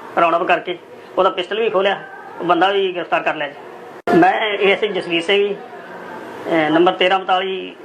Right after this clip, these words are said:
ਅੰਮ੍ਰਿਤਸਰ ਸਿਟੀ ਵੱਲੋਂ ਜੀ, ਮੈਂ ਸਾਹਿਬ ਦੇ ਨਾਲ ਡਿਊਟੀ ਕਰਦਾ ਸੀ ਜੀ। ਤੇ ਅਫਸਰਾਂ ਨੇ ਪਹਿਲਾਂ ਹੀ ਸਾਨੂੰ ਬਰੀਫ ਕੀਤਾ ਸੀ ਜੀ ਕਿ ਇੱਦਾਂ ਦੀ ਕੋਈ ਵੀ ਜਿਹੜੇ ਗਲਤ ਅਨਸਰ ਨੇ ਕੁਛ ਹੋ ਸਕਦਾ, ਤੇ ਉਹਦੀ ਵਜ੍ਹਾ ਕਰਕੇ ਅਸੀਂ ਪੂਰੇ ਮੁਸਤੈਦੀ 'ਚ ਖੜ੍ਹੇ ਸੀ ਜੀ।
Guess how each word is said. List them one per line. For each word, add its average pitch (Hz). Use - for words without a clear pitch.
ਅੰਮ੍ਰਿਤਸਰ 170
ਸਿਟੀ 180
ਵੱਲੋਂ 196
ਜੀ, 190
ਮੈਂ 170
ਸਾਹਿਬ 180
ਦੇ 202
ਨਾਲ 190
ਡਿਊਟੀ 156
ਕਰਦਾ 175
ਸੀ 180
ਜੀ। 180
ਤੇ 156
ਅਫਸਰਾਂ 202
ਨੇ 214
ਪਹਿਲਾਂ 208
ਹੀ 226
ਸਾਨੂੰ 196
ਬਰੀਫ 180
ਕੀਤਾ 196
ਸੀ 190
ਜੀ 180
ਕਿ 185
ਇੱਦਾਂ 185
ਦੀ 185
ਕੋਈ 185
ਵੀ 190
ਜਿਹੜੇ 180
ਗਲਤ 170
ਅਨਸਰ 180
ਨੇ 180
ਕੁਛ 175
ਹੋ 170
ਸਕਦਾ, 170
ਤੇ 160
ਉਹਦੀ 190
ਵਜ੍ਹਾ 190
ਕਰਕੇ 175
ਅਸੀਂ 170
ਪੂਰੇ 180
ਮੁਸਤੈਦੀ 175
'ਚ 175
ਖੜ੍ਹੇ 175
ਸੀ 185
ਜੀ। 190